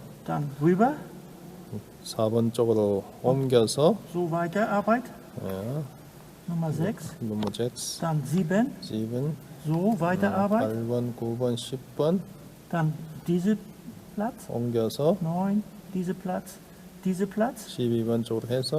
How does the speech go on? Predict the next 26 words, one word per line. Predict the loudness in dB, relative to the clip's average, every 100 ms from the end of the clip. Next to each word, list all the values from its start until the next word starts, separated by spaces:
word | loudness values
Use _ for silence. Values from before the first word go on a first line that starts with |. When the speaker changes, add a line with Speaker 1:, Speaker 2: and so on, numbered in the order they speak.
| 4
Speaker 1:
Rüber. | 6 8 8 8
Speaker 2:
십삼 | 6
번으로 | 2 2 2
가서, | 4 4 6 6 6 -2 -16 0
Speaker 1:
Diese, | 2 6 4 4 -2
das | -2 -2
ist | -2 10
da. | 12 12 6
Speaker 2:
아, | -2 -10 -4
이것이 | 2 4 4 2
십삼 | -2 -2 4 6 6 6
번이 | 6 6
Speaker 1:
Da. | 4
Speaker 2:
있는 | 6 8
Speaker 1:
Und |
Speaker 2:
곳이 | 8 4 0
이곳인데 | 2 2 2 -2 0 2 4 4 2 0
Speaker 1:
diese | 0 4
Wasser. | 4 4 4
Speaker 2:
이곳이, | 2 0 -6 -16 -16 -16 -18 -18 -16 -2
Speaker 1:
Da, | 2 2 2
Speaker 2:
에, | -2
Speaker 1:
Wasser. | 0 0 -2 -6 -6
Speaker 2:
진수를 | -2 0 0 0 2 4 4
하는 | 2 0 0
곳입니다. | -4 -6 -6 -8 -10